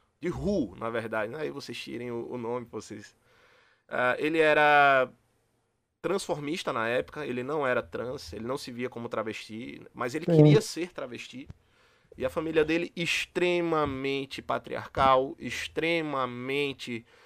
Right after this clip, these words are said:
Speaker 1: é... como é que eu posso colocar pra você, baseada nessa sociedade animalesca, porque é uma sociedade animalesca, me desculpe quem não, quem não concorda comigo,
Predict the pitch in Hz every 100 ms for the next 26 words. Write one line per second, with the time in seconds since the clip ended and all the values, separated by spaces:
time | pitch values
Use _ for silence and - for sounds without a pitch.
0 | _ - 123 123 123 120 120 120 117 117
1 | 117 117 113 110 110 - _ - 139 -
2 | 135 - 175 131 131 127 123 131 123 123
3 | 120 117 135 165 147 147 156 151 147 143
4 | - 131 - - 143 123 127 139 131 143
5 | 147 110 120 135 - 123 104 - - 151
6 | - - 139 139 131 120 107 127 - 113
7 | 110 - - - - 120 113 107 - 117
8 | 110 104 110 110 104 110 117